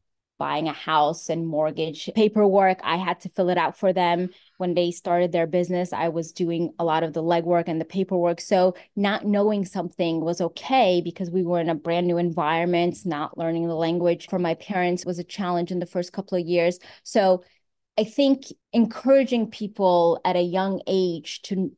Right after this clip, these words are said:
not have to be perfect, to not know, to make mistakes, to recover from them is so important. And it sounds like you and I had similar support as far as how our parents supported us learning on the go.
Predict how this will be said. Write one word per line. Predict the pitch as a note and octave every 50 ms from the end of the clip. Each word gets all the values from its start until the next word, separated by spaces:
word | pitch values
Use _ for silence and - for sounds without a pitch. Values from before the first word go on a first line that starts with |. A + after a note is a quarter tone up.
| -
not | - F#3+ G3 G#3+ -
have | - - G#3+ G#3 -
to | -
be | F3+ E3+
perfect, | D3 - - F3+ D#3+ - D#3 B2 A2+ - -
to | - G3
not | F#3+ F#3 - -
know, | F#3+ F#3+ F#3 F3 D#3+ E3
to | - - F#3+
make | G3+ G#3 G3+
mistakes, | G#3+ F#3+ F#3 - - - F#3 E3+ D3 C3+ - - - - -
to | - - G#3 G3 F#3+ F3
recover | F#3 F3+ - - G#3+ G#3 G3 G3+
from | G3 - G3+ F3+ F3+ F3
them | E3+ E3 D#3+
is | - F3 -
so | - - - G#3 G3 G3
important. | F3+ F3+ - - - - G3 - - A#2 A#2+ C#4+ - - _ _ _ _ _ -
And | - G3+ F#3+
it | F#3
sounds | - - G#3+ G3 G3 G3 F#3+
like | G3 F3+ F3+ F3+ -
you | F3+ F3+
and | F3+ F3+
I | E3+ E3+ E3+ F3
had | F#3 F#3+ F#3+ F3 E3+ E3+ D#3+ D#3
similar | - - - G#3+ G3 G3 F#3+ F#3 F3+ F3 E3 D#3+ D#3+ F3 - _ _ _ _ _ _ _ _
support | - - - - G3 G#3+ - - - A3 G#3+ G3 F#3 E3 -
as | - F3+ F3+ -
far | - G3+ F3+ E3+ E3
as | E3 E3+ E3+ - - -
how | E3+ F3+ E3+
our | D#3+ D#3
parents | - - F#3 E3+ F3 F3 -
supported | - F3 - _ F#3 F3 F3 F3 D#3+
us | D#3 D3+ D#3+ -
learning | - E3 E3 F3+ G3 F#3 C#3 C3+ D#3 D#3 _ _
on | - D#3+ D3+
the | D3+
go. | D3+ D#3+ D#3+ D3+ B2 E2+ E3+ E3